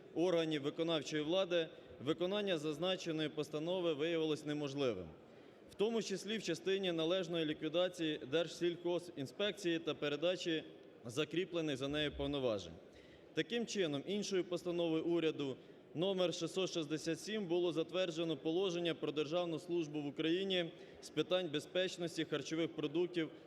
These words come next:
та захисту споживачів, який, окрім іншого, передано більшість повноважень Держсільхозінспекції. Проте на сьогодні відсутні необхідні законодавчі зміни, що призвели до неможливості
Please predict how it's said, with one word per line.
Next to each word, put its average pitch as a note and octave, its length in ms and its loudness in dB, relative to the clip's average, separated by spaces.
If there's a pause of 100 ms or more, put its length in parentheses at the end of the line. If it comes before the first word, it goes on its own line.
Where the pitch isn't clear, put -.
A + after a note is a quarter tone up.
(180)
та D3+ 140 2
захисту E3 640 2 (200)
споживачів, D#3 720 0 (580)
який, F#3 380 2
окрім F#3 380 0
іншого, G#3+ 400 0
передано E3+ 520 2
більшість E3+ 460 -4
повноважень D#3+ 560 0
Держсільхозінспекції. D3+ 1200 0 (520)
Проте G3 320 2
на A3 120 0
сьогодні G#3 600 2 (580)
відсутні G#3 500 0
необхідні F#3+ 540 0
законодавчі F3+ 640 0
зміни, G3+ 380 0
що F3 180 -2
призвели F3 560 0
до E3+ 240 2
неможливості E3+ 920 2